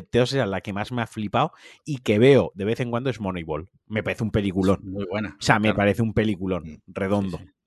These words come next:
Speaker 2: Buena, buena. Es una mu-, muy buena peli. Vale, pues pasamos a otra pregunta, porque es que si no nos dan las once de la noche. Eh...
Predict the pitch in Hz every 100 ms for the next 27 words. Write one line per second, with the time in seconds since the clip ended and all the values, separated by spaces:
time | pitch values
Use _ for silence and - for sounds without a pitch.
0 | - 85 80 85 82 67 - 85 82 92
1 | 87 87 85 101 98 87 87 82 95 78
2 | _ - - - - - - 123 127 127
3 | 113 - 101 123 123 131 127 123 120 131
4 | 139 107 101 131 117 110 113 113 101 101
5 | - 101 95 85 90 101 - 156 _ _
6 | _ - 101 95 95 92 90 92 90